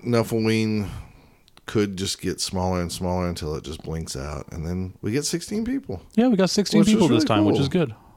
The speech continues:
Speaker 1: I mean, I don't
Speaker 2: Not the greatest attended tournament, but it was fun. It's,
Speaker 1: No.
Speaker 2: it was the perfect level to where we can play and have fun and doesn't impede anything.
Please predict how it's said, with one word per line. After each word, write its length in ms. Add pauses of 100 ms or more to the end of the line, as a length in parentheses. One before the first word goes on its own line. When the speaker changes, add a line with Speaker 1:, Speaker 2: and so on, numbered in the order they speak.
Speaker 1:
I 100
mean, 340 (600)
I 120
don't 220 (320)
Speaker 2:
Not 280
the 80
greatest 400
attended 420
tournament, 440 (160)
but 200
it 80
was 140
fun. 360 (340)
It's, 100
Speaker 1:
No. 120 (100)
Speaker 2:
it 40
was 120
the 60
perfect 340
level 280
to 80
where 160
we 160
can 120
play 520
and 460 (300)
have 220
fun 600
and 160
doesn't 340
impede 400
anything. 600